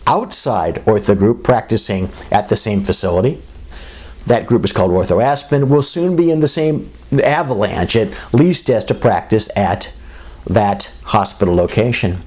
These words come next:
And the Steadman Clinic will have taken a giant opportunistic leap forward.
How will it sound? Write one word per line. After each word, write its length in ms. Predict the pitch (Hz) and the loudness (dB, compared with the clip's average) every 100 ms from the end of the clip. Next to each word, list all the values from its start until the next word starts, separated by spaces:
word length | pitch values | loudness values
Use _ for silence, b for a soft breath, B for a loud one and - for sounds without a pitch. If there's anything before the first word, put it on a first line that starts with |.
| - - B B B B - | -16 -20 B B B B -2
And 180 | 135 | 2
the 80 | 135 | 2
Steadman 480 | 131 151 143 143 110 | 2 0 2 0 0
Clinic 400 | 123 120 123 127 | 2 2 2 2
will 140 | 104 | 2
have 200 | 117 117 | 4 2
taken 380 | - 110 104 107 | 2 0 2 2
a 140 | 101 107 | 2 2
giant 560 | 104 123 131 160 175 - | 2 0 0 0 -2 0
opportunistic 1000 | 113 131 - 143 - 135 165 175 165 - | 0 0 0 -2 0 2 2 2 0 2
leap 280 | 139 143 - - - - - - | 2 2 -2 -14 -18 -20 -20 -10
forward. 540 | - 120 90 67 65 | 0 2 2 0 -4